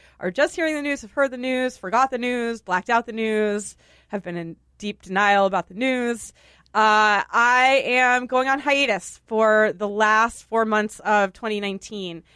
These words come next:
So there will not be new Ask a Clean Person, the podcast episodes in September, October, November, and December. I will resume in January twenty twenty. Uh, I am taking this hiatus because, quite frankly, I am burnt out of podcasting. I've been doing this show for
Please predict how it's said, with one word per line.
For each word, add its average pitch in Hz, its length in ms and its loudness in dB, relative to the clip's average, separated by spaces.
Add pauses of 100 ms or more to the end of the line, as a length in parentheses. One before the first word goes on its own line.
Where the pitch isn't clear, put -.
(200)
So 190 400 0
there 196 140 -2
will 202 100 -4
not 214 240 0
be 294 120 -10
new 302 420 0
Ask 220 220 -2
a 254 40 -14
Clean 254 200 -12
Person, 254 240 -10
the 247 60 -8
podcast 226 220 -6
episodes 220 600 -6
in 208 320 -6
September, 247 600 -2 (120)
October, 247 640 -2
November, 220 400 -4
and 190 120 -6
December. 240 480 -4 (300)
I 220 140 2
will 214 200 0
resume 202 540 -6
in 180 280 -12
January 233 540 -6
twenty 190 260 -8
twenty. 214 300 -8 (480)
Uh, 214 320 4
I 208 100 2
am 226 180 0
taking 254 340 -8
this 247 160 -6
hiatus 247 420 0
because, 269 300 -6
quite 262 240 -2
frankly, 359 400 -4 (100)
I 440 120 0
am 262 280 0
burnt 285 340 2
out 262 260 4
of - 100 -6
podcasting. 226 640 0
I've 202 180 -2
been 220 120 -6
doing 220 200 -2
this 214 140 -6
show 214 240 0
for 208 420 0